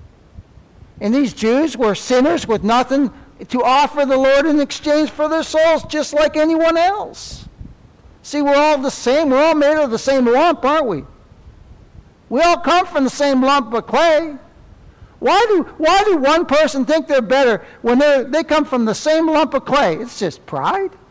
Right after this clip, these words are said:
<laughs> It's just pride. That's all it is. My, oh my. And he taught them that the Holy Spirit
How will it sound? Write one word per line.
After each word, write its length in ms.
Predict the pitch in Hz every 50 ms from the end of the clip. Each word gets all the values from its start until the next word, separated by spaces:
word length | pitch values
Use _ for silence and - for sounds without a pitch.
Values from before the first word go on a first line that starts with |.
| _ _ _ _ _ _ _ _ _ _ _ -
<laughs> 80 | - - _ _ _ _ _ _ _ _ _ _ -
It's 200 | 359 - - -
just 380 | - - 415 - - - - -
pride. 540 | - - 151 139 143 180 247 349 403 403 - - - - _ _ _ _ _ _ _ _ _
That's 200 | - 392 - -
all 280 | 233 202 185 180 165 165
it 120 | 151 135
is. 520 | 139 156 214 359 415 403 359 - - - _ - - _ - - - - - - - - - - - - - - - - - - - - - _ - - - - - - - - - - - - - _ _ - - - - - - - - - - - - -
My, 420 | - 165 196 240 294 320 320 285 233
oh 160 | 214 190 185
my. 640 | 190 190 208 233 285 349 370 339 262 165 127 107 92 - _ _ - - - - - - - _ _ _ _ _ _ _ _ _ _ _ _ _ _ _ _ _ _ _ _ _ _ _ _ - - - - _ - -
And 140 | 220 208
he 120 | 233 302 302
taught 360 | - - 277 330 349 339 -
them 140 | - 233 220
that 140 | 214 214 -
the 60 | 190
Holy 240 | 196 240 262 262 254
Spirit 560 | - - - 330 302 302 262 214 175 -